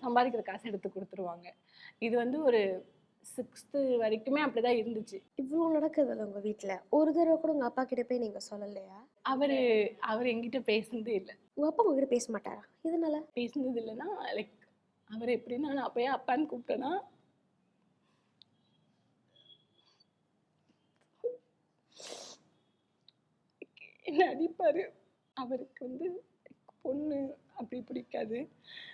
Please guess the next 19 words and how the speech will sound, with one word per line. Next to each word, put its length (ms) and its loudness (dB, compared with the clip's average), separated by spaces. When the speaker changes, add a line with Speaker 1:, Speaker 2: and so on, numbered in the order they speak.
Speaker 1:
நான் 260 -2
போய் 180 2
அப்பான்னு 280 -2
கூப்பிட்டா, 300 -4
"நான் 220 6
உன் 140 2
அப்பா 240 0
இல்ல, 160 -2
உங்க 200 -2
அம்மா 200 -6
கிட்ட 220 -10
போய் 220 -12
கேளுங்க" 340 -16
அப்படின்ற 480 2
மாதிரி 200 -2
நிறைய 320 -8
வேர்ட்ஸ் 360 -4
யூஸ் 240 -8
பண்ணுவாரு. 380 -8